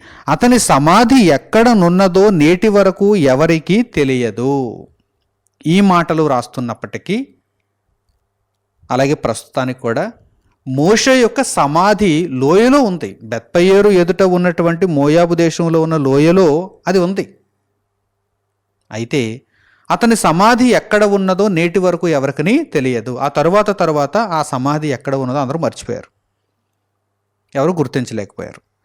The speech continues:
ఇప్పుడు ఈ వాక్య భాగాన్ని యోధా పత్రిక ఒకటవ అధ్యాయము తొమ్మిదవ వాక్యానికి మనము లింక్ పెట్టచ్చా? అంటే, మోషే యొక్క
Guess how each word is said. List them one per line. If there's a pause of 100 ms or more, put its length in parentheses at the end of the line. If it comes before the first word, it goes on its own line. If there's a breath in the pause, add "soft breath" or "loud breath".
(280 soft breath)
ఇప్పుడు
ఈ
వాక్య
భాగాన్ని (360 soft breath)
యోధా
పత్రిక
ఒకటవ
అధ్యాయము
తొమ్మిదవ
వాక్యానికి
మనము
లింక్
పెట్టచ్చా? (2000)
అంటే, (1120)
మోషే
యొక్క